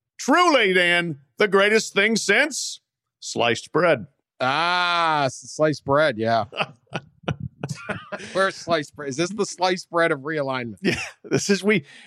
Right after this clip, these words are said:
Speaker 1: we, we had Sir, the Sir Yacht of the, uh, pandemic. We had
Speaker 2: Yeah, that's a
Speaker 1: sliced
Speaker 2: good
Speaker 1: bread
Speaker 2: one.
Speaker 1: of N I L,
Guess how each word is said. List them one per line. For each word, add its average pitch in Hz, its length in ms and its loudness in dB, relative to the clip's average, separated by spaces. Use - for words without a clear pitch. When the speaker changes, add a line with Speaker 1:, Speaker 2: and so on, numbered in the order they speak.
Speaker 1:
we, 185 280 2
we 240 200 2
had 247 200 2
Sir, 269 440 4
the 196 200 0
Sir 285 320 4
Yacht 254 500 2
of 208 260 2
the, 202 280 4
uh, 180 120 2
pandemic. 185 760 0
We 151 180 -2
had 180 80 4
Speaker 2:
Yeah, 185 60 0
that's 147 140 -4
a 127 40 -4
Speaker 1:
sliced 127 400 0
Speaker 2:
good - 100 -2
Speaker 1:
bread 233 260 4
Speaker 2:
one. 226 100 4
Speaker 1:
of 196 40 -2
N 208 140 2
I 185 220 4
L, 156 580 2